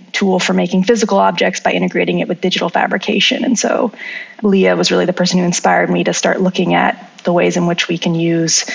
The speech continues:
computer programming to build really complex forms and objects and then turn those things into real things by using three D printing or laser cutting or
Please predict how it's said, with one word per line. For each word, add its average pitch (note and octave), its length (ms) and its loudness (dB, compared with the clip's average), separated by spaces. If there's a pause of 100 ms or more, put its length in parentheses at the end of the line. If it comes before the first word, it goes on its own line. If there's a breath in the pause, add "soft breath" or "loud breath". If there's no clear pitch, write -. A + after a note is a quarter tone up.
(400 loud breath)
computer G3+ 640 4
programming F#3+ 600 4
to F3 480 2 (180)
build A3 180 6
really G3+ 160 4
complex G3 520 2
forms B3 520 4
and F#3 100 2
objects G#3 500 2
and F3 120 0
then E3 320 0 (300)
turn F3+ 200 0
those F3 180 0
things F3+ 260 0
into E3+ 340 0 (540 loud breath)
real G#3 220 4
things A#3 640 2
by F#3+ 220 4
using F3+ 440 2
three A3+ 220 0
D A3+ 60 4
printing G#3 420 4
or E3+ 100 2
laser G#3+ 280 4
cutting F3 460 0
or E3 280 -2